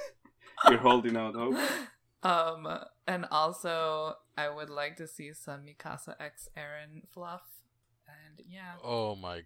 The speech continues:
Speaker 3: god.
Speaker 2: And that would make
Speaker 3: You
Speaker 2: me happy.
Speaker 3: fucking
Speaker 2: Okay, that's all.
Speaker 1: Chinoda?
Speaker 3: Um, honestly, I'm <laughs> kinda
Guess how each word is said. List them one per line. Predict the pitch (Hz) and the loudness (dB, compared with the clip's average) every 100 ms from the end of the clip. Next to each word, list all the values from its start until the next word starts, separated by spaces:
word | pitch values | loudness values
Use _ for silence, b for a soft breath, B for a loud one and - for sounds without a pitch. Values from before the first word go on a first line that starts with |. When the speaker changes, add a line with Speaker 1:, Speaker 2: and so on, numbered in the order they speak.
| - | -6
Speaker 3:
god. | 95 90 87 87 _ _ _ _ _ _ _ _ | -2 0 -2 -6 _ _ _ _ _ _ _ _
Speaker 2:
And | 156 156 151 | -6 -6 -6
that | 151 | -8
would | 156 151 | -10 -14
make | 151 | -12
Speaker 3:
You | 107 | -12
Speaker 2:
me | |
happy. | 156 - - | -12 -16 -8
Speaker 3:
fucking | 101 - 170 82 | -6 -6 -14 -18
Speaker 2:
Okay, | 156 156 _ _ - | -20 -20 _ _ -18
that's | 190 - | -18 -16
all. | 151 151 _ _ _ _ _ _ _ _ _ - | -16 -16 _ _ _ _ _ _ _ _ _ -6
Speaker 1:
Chinoda? | 101 98 98 151 - _ _ _ _ _ _ _ _ | -2 -2 -2 -6 -10 _ _ _ _ _ _ _ _
Speaker 3:
Um, | 147 170 185 185 180 185 185 170 _ _ _ _ - - _ _ _ _ _ | 0 2 4 0 -4 -10 -10 -14 _ _ _ _ -16 -16 _ _ _ _ _
honestly, | - 156 196 - 170 | 0 2 0 0 0
I'm | 143 | 0
<laughs> | - | 2
kinda | 160 139 | 2 2